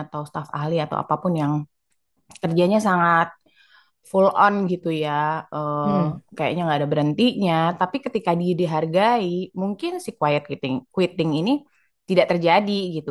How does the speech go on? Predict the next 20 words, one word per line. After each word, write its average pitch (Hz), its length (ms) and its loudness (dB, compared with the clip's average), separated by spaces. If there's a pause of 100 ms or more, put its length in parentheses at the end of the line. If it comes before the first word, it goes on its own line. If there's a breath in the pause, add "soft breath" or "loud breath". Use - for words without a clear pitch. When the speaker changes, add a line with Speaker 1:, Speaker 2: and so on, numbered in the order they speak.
(100)
Speaker 1:
tidak 156 240 -4
menjadi 160 320 -4
coping 160 340 -4
mekanismenya 151 640 -4 (560)
si - 120 -14
orang 156 280 2
tersebut. 185 480 2 (1000)
Karena, 156 320 -2 (720)
hmm, 165 960 -6 (880)
ada 170 240 0 (260)
achievementnya 240 580 2 (160)
ya 139 60 0 (140)
kalau 156 220 0
seperti 156 320 -10
itu 165 180 -6
kan, 143 220 -4
ada 151 140 -2 (120)
rasa, 147 260 -4 (1300)
hmm, 165 380 -6
fulfillment 190 560 4